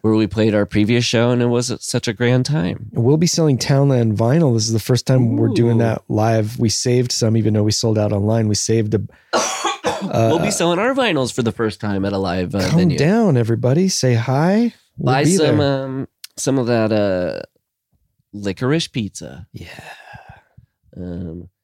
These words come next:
Speaker 1: the, uh, um, what's your favorite slang for a record?
Speaker 2: Licorice pizza, hands down. <laughs> Hands down.
Speaker 1: Um, now, when he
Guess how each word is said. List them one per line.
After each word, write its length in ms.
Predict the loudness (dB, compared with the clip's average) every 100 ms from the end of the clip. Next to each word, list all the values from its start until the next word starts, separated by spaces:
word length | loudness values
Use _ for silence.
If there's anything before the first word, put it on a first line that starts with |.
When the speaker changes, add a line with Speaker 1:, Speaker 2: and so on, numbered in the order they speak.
| _ _ _
Speaker 1:
the, 200 | -4 0
uh, 280 | 0 0 -2 -4
um, 520 | -4 -4 -4 -6 -8
what's 260 | -4 -4 -2
your 100 | -2
favorite 320 | 0 0 0
slang 420 | -2 -2 -2 -4
for 400 | -6 -4 -2 -4 -6
a 120 | -4 -2
record? 500 | -4 -4 -6 -4 -2
Speaker 2:
Licorice 320 | -4 -6 -4
pizza, 320 | -4 -4 -8 -6
hands 340 | -4 -4 -4
down. 300 | -6 -8 -10 -14 -20 _
<laughs> 80 | -10 -10 _
Hands 420 | -4 -2 0 -2 -6
down. 180 | -8 -6 -6 -6 -8 -6 -2
Speaker 1:
Um, 600 | 2 2 2 0 -2 -4 _ -20 _ -2
now, 560 | 0 2 2 2 0 -2 _ _ _ _ _ _ _ _ _ -20 _ _ _ _ _ _
when 220 | -2 0 2
he 680 | 2 2 2 0 0 -2